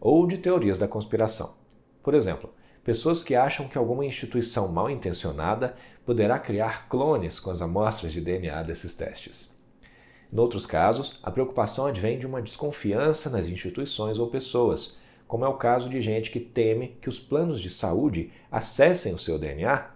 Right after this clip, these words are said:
e cobrem mais caro ao verem mutações de risco. O z-, o risco da clonagem é virtualmente zero. Precisaria de uma verdadeira sinopse de filme de ficção científica para viabilizar isso. <laughs>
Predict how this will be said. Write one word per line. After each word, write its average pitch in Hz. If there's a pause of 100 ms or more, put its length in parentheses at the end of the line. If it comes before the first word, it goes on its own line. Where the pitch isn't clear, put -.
(120)
e -
cobrem 151
mais 131
caro 123
ao 90
verem 98
mutações 95
de -
risco. - (920)
O 127
z-, 107
o 117
risco 131
da 95
clonagem 90 (280)
é 117
virtualmente -
zero. 85 (500)
Precisaria 127
de 143
uma 120
verdadeira 117
sinopse 110
de 104
filme 156
de 143
ficção 117
científica 123 (140)
para 127
viabilizar 131
isso. 76
<laughs> -